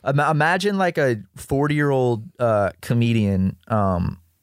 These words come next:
that your parents would like trying to do his best impression of a sassy black woman. That was it.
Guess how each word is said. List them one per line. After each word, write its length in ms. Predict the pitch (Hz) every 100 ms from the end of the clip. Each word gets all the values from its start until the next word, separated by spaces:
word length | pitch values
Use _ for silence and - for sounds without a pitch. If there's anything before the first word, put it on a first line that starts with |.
| _ _
that 180 | 117 110
your 80 | 107
parents 420 | - 117 113 -
would 100 | 95
like 340 | 98 90 92 - _
trying 340 | - 117 110 107
to 80 |
do 160 | 98 104
his 160 | 98 95
best 320 | 107 101 -
impression 440 | 98 107 95 104
of 60 | 95
a 60 | 95
sassy 400 | - 101 101 98
black 380 | 98 98 95
woman. 280 | 98 95 - - _ - - - -
That 160 | 123 147
was 120 | 104
it. 180 | 101